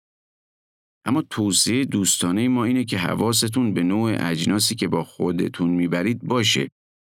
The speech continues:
که مشکلی پیش نیاد. قبل از هر چیز بهتره بدونید ارزش بار هر مسافر می‌تونه حد اکثر چهارصد و سی یورو باشه.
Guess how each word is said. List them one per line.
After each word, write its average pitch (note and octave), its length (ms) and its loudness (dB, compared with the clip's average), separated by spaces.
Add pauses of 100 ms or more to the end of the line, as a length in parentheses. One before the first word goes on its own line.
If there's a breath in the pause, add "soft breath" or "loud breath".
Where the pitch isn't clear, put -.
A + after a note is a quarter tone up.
که A#2+ 80 -2
مشکلی C#3+ 500 0
پیش B2+ 280 0
نیاد. D#2+ 320 -2 (1160)
قبل D3+ 200 0
از D#3 160 0
هر C#3 200 0
چیز C3 280 0
بهتره G#2 380 0
بدونید A2 500 0
ارزش F#2 480 0
بار G#2 320 0
هر G2 280 -2
مسافر F2+ 760 0 (400)
می‌تونه C#3 280 -2
حد A2 280 -2
اکثر F#2+ 400 0
چهارصد G#2+ 540 0
و B2+ 80 2
سی C3+ 240 2
یورو A2+ 300 2
باشه. E2 320 -2